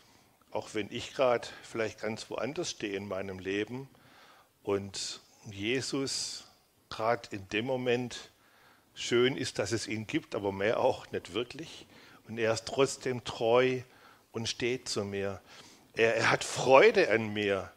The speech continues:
Das spricht mir die Bibel zu, dass Gott Freude an mir hat. Er hat mich wunderbar gemacht im Psalm hundertneununddreißig. Schon von Anfang an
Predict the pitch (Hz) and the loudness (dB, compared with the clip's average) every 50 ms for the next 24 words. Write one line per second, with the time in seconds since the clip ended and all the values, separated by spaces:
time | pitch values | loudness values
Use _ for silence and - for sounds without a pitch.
0 | _ _ _ _ _ _ _ _ - _ _ _ _ _ _ _ - - - - | _ _ _ _ _ _ _ _ -20 _ _ _ _ _ _ _ -8 -4 -4 -4
1 | - - - 156 - - - 147 135 104 117 123 98 - 185 240 - - 208 - | 0 0 0 0 0 0 0 0 0 0 -2 -6 -6 -6 -8 -6 -6 -8 -8 -6
2 | - - 135 127 147 117 - - - 139 - - - - - 127 135 147 175 214 | -4 -2 0 2 2 2 2 2 2 2 2 2 -2 -2 4 6 8 10 10 10
3 | 220 208 214 214 - 160 170 165 160 156 160 165 175 180 175 - - 202 - - | 10 8 6 4 4 2 0 0 -2 -2 2 4 4 4 4 6 4 4 4 4
4 | 147 131 - 151 - - - 143 135 - - 127 123 143 175 196 233 240 220 214 | 2 2 4 2 0 0 -4 -8 -8 -8 -6 2 8 8 8 8 8 6 4 2
5 | 185 - - 170 160 160 156 - 156 139 135 139 160 190 196 - - - - - | 4 4 4 4 4 4 4 4 2 2 4 4 2 2 2 2 -2 -4 -4 -4
6 | 151 120 107 - - 143 135 135 143 135 131 135 131 143 127 - - 135 127 123 | -8 -10 -8 -2 2 4 4 4 4 0 -4 -4 -2 -2 -2 0 0 0 0 0
7 | 120 120 117 - - 151 160 214 214 190 - - 113 104 - - - - - - | 0 -2 -4 -2 0 0 2 2 0 -2 -4 -6 -8 -8 -10 -16 -20 -18 -16 -14
8 | - - - - - - - - - - - - 135 143 131 - - - - - | -14 -14 -14 -14 -14 -16 -16 -18 -18 -18 -14 -12 -12 -12 -12 -14 -16 -8 -2 0
9 | 160 160 165 - - - 185 - 127 165 214 247 226 - - 208 190 190 196 160 | 2 2 2 0 -2 -2 2 4 6 6 6 4 4 4 4 4 4 4 4 2
10 | 175 220 240 226 202 156 127 | 2 2 0 -2 -4 -6 -6